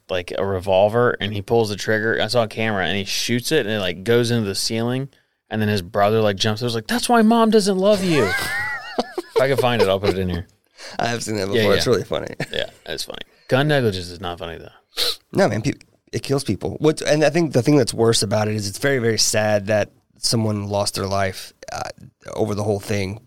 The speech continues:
Speaker 2: But it's
Speaker 1: Yep.
Speaker 2: it just goes to show you that you can't, you can't sit on your high horse and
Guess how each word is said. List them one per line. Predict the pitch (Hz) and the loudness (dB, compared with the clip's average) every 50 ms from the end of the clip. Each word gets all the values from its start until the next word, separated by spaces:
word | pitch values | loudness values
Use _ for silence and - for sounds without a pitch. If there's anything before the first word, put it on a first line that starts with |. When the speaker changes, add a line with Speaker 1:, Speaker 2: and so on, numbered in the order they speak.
| _ - | _ 0
Speaker 2:
But | 107 107 - - | 2 2 2 2
it's | - 110 104 - - - - - | 0 -2 0 0 0 -2 0 0
Speaker 1:
Yep. | 85 85 85 82 - _ _ _ _ _ _ _ _ _ _ _ _ _ _ _ _ _ _ - | 0 -2 -4 -4 -6 _ _ _ _ _ _ _ _ _ _ _ _ _ _ _ _ _ _ -14
Speaker 2:
it | - - - 127 123 | -8 -4 -2 -2 -2
just | 110 - 151 143 - - | 0 2 2 2 2 2
goes | - 127 131 117 | 2 2 2 2
to | - 104 | 2 0
show | 98 - 123 117 | 0 2 2 2
you | 117 113 113 113 110 | 2 0 0 0 0
that | 107 107 101 - - - 104 | 0 -2 -2 -4 -6 -10 -10
you | 107 107 | -8 -6
can't, | - - 139 135 123 - _ - | -2 0 2 2 0 -2 _ -10
you | - 107 113 | -12 -12 -8
can't | - - 143 135 131 110 - _ _ _ _ - | -4 0 2 2 2 0 -2 _ _ _ _ -4
sit | - - - 127 120 | -2 0 2 4 4
on | 120 117 | 4 4
your | 113 104 104 | 4 2 0
high | 104 113 113 110 | 0 0 0 0
horse | 107 104 110 110 110 107 104 - - - - - | 0 0 0 0 2 0 0 0 0 -2 -2 -2
and | 107 107 104 104 101 101 98 98 98 | -4 -4 -2 -4 -4 -6 -6 -8 -10